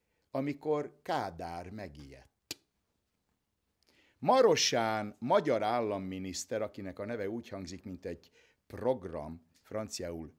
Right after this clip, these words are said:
vértócsát jelent, kijelentette, hogy Magyarországon nincs többé ellenforradalom. Hogy is lehetne ellenforradalom, hiszen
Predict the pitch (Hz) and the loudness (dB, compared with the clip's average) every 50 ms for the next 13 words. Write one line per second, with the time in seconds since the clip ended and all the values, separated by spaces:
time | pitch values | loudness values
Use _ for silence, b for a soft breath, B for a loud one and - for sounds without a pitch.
0 | _ _ - 87 98 98 98 80 - _ - - 73 67 67 - - - - - | _ _ -10 -6 -6 -6 -6 -8 -10 _ -20 -18 -18 -18 -18 -16 -16 -16 -16 -18
1 | - - - _ _ - 80 73 78 82 85 90 90 87 90 87 - - b b | -20 -20 -20 _ _ -16 -14 -12 -12 -12 -12 -12 -12 -12 -14 -16 -20 -20 b b
2 | b b b - - 147 143 113 90 82 78 73 73 76 _ - 78 71 _ _ | b b b -6 -2 0 0 0 0 -2 -8 -12 -14 -18 _ -20 -20 -20 _ _
3 | _ - 87 85 90 95 b b b b b - 107 101 107 123 147 180 190 165 | _ -14 -12 -12 -12 -14 b b b b b -10 -6 -2 0 4 4 4 6 6
4 | 160 139 120 113 107 98 - - - 92 90 90 85 78 85 85 82 82 82 107 | 4 4 4 2 0 -2 -4 -4 -4 -4 -4 -4 -6 -6 -6 -6 -6 -8 -6 -2
5 | 110 135 165 175 175 - - - 139 123 113 104 98 101 101 98 95 92 90 - | -2 -2 -2 -2 -4 -4 -2 -2 -4 -4 -4 -6 -6 -4 -2 -2 -2 -4 -6 -10
6 | _ _ _ _ _ _ _ _ - 117 113 107 101 92 85 78 76 - - 80 | _ _ _ _ _ _ _ _ -6 -4 -2 -2 -2 -4 -6 -10 -14 -18 -20 -20
7 | 67 - 62 57 - - - 60 - 57 - - - _ _ _ b b b b | -20 -20 -20 -20 -20 -20 -20 -20 -20 -20 -20 -20 -20 _ _ _ b b b b
8 | b 214 247 190 214 202 - 180 165 139 135 123 - 123 120 120 131 147 151 143 | b 4 4 4 4 0 2 4 4 4 4 4 2 2 0 4 6 6 6 6
9 | 131 117 110 - - - 101 101 101 92 110 120 135 143 131 139 135 - 139 127 | 6 2 0 -2 -6 -6 -4 -2 -2 0 0 0 0 0 0 0 0 2 2 2
10 | 127 127 | 2 0